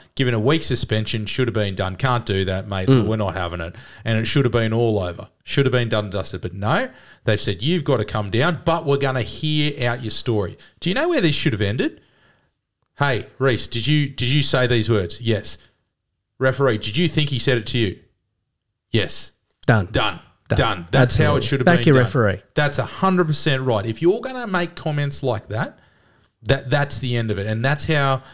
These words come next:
Speaker 1: the N R L should have handled it. But no, they had
Speaker 2: Hmm.
Speaker 1: to go through this saga. They had to drag all these players down.
Speaker 2: So
Speaker 1: They had to go
Speaker 2: and
Speaker 1: through this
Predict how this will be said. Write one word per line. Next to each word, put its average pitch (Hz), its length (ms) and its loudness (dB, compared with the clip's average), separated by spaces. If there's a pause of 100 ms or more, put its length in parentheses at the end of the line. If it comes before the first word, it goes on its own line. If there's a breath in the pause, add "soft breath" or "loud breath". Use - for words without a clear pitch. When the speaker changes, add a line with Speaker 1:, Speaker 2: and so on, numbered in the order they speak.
(160 loud breath)
Speaker 1:
the 113 140 2
N 117 120 2
R 107 180 4
L 107 120 4
should 104 200 0
have 90 80 -4
handled 95 300 -2
it. - 40 -16
But 147 120 -2
no, 98 220 -2 (280 soft breath)
they 143 80 4
had 151 200 6
Speaker 2:
Hmm. - 20 0
Speaker 1:
to 208 80 0
go 175 180 4
through 156 220 2
this 131 180 0
saga. 104 380 2
They 110 120 2
had 123 120 2
to 123 80 -2
drag 117 320 0
all 180 200 4
these 165 220 4
players 101 400 0
down. 95 140 -2
Speaker 2:
So 98 140 4
Speaker 1:
They 240 40 8
had 233 60 6
to 110 80 -2
go 120 140 0
Speaker 2:
and 113 100 0
Speaker 1:
through 123 160 0
this 107 180 -6